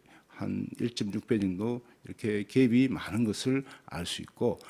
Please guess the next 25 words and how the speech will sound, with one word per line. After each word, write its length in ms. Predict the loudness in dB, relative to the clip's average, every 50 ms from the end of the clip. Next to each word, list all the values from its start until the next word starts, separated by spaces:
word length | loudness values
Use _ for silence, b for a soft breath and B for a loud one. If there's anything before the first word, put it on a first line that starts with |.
| B B B B B B B
최근 400 | B 2 8 10 12 12 12 12
오 220 | 12 12 12 12 12
년간의 800 | 12 12 12 12 12 12 12 12 12 10 10 10 10 10 10
평균 420 | 10 10 12 12 12 12 10 10 8
시장 440 | 6 4 2 6 6 8 8 6 4
가격을 540 | 4 4 4 6 6 6 8 8 6 6
살펴본 540 | 4 2 -2 -4 -2 -2 -2 0 0 0 0
바, 220 | 0 0 0 0 B B B B B B B
생산지는 800 | 0 2 4 4 6 6 6 8 8 8 8 10 8 8 6 6
이천이십일 800 | 4 2 2 6 6 8 8 8 6 6 6 6 8 8 8 8
년, 200 | 8 6 4 0 -6 -18 _ _ _ _ _ _ _ -6 -2
음, 140 | 0 2 2
작년에, 600 | 4 4 4 4 6 4 4 4 4 4 2 2 B B B B
소비지는 720 | B 0 4 6 8 8 8 8 8 8 8 8 8 6 2
이천십칠 640 | 0 2 4 4 4 4 2 -2 -2 -2 0 2 4
년에 260 | 4 4 4 4 2 0
가장 320 | -2 -4 -4 -2 2 4
높게 240 | 4 4 6 4 4 4
나타남을 540 | 4 2 0 -2 -2 0 0 0 0 0
알 120 | 0 -2 -4
수 120 | -6 -10 -10
있었고, 420 | -12 -14 -16 _ -16 -16 -16 -18 b b b b b b b b
소비량은 800 | b 4 6 8 10 12 12 12 12 12 12 10 8 8 6 4 B B B B B B B B
이천이십 680 | -4 0 6 8 8 8 8 8 6 6 6 6 6 6
년에 540 | 6 6 6 6 6 6 6 4 2 0